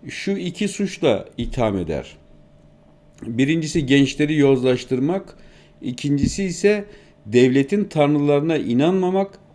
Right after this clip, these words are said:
ve yeni tanrılar icat etmek, e, suçlamalarıyla Sokrates'i Atina'nın,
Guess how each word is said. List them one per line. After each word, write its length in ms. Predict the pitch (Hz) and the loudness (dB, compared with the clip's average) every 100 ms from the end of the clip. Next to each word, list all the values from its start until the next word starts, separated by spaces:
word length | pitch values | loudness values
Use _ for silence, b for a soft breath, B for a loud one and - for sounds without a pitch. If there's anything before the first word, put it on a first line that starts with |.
| - | -2
ve 160 | 131 | 0
yeni 480 | 165 120 123 151 185 | 0 0 0 0 -2
tanrılar 680 | - 147 139 143 143 160 143 101 - | -2 -2 -2 -2 0 0 -2 -6 -6
icat 480 | 107 98 98 95 95 | -4 -2 0 0 -2
etmek, 560 | 90 - 82 - - - - - - - _ - _ _ - | -6 -6 -10 -10 -20 -20 -20 -20 -20 -20 _ -20 _ _ -12
e, 120 | 92 | -12
suçlamalarıyla 1000 | - 135 131 143 135 139 160 175 170 196 | -8 -8 -2 0 2 2 2 2 0 -2
Sokrates'i 960 | 175 - 160 165 151 143 131 165 185 - | -4 -2 -2 -2 -2 -2 -4 -2 -2 0
Atina'nın, 720 | 135 - 156 147 147 190 196 | -4 -2 -2 0 2 0 -2